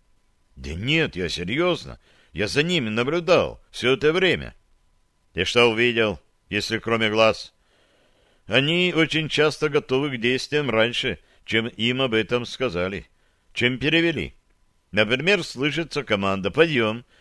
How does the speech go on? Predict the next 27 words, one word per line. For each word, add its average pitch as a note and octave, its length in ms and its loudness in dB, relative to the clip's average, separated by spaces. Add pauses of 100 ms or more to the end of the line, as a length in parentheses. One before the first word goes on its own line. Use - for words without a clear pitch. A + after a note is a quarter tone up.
(200)
и F#2 120 -2
они G2 220 0
начинают D3 480 -4
собираться. E3+ 720 0 (600)
Ну, C#3+ 360 4
в F#2 80 -6
смысле, A#2 560 -2
шевелиться, C3+ 760 0
смотреть B2 440 -2
по A2 80 -6
сторонам, A#2+ 640 -2 (340)
поправлять A#2 600 2
одежду, A2+ 720 2 (340)
хотя G2+ 320 4
им G#2+ 300 2
никто G#2 360 -2
ничего G2 480 -4
не G#2+ 140 -2
говорил. D3 600 0 (1160)
Да, C3+ 140 4
может, C#3+ 300 4
они C#3 180 6
просто C3 400 2
догадываются, G2+ 760 4
что A2+ 200 -2
будет A#2 240 -2
дальше. D2 440 -2